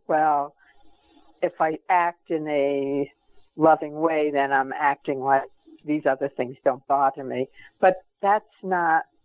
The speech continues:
actually accurate, because the more, as you said earlier, the more you have in, in that bank account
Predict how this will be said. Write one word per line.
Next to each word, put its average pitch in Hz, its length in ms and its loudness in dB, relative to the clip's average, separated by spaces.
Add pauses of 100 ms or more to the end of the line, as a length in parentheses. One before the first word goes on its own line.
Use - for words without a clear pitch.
(120)
actually 156 560 0
accurate, 147 560 -2 (100)
because 151 440 0 (960)
the 180 100 6
more, 165 800 0 (300)
as 160 100 4 (120)
you 180 120 -16
said 143 180 4
earlier, 156 400 -2
the 147 80 -2
more 160 360 0 (260)
you 156 160 0
have 156 340 2
in, 151 280 -6
in 156 160 -4
that 151 180 2 (100)
bank 170 280 0
account 151 480 0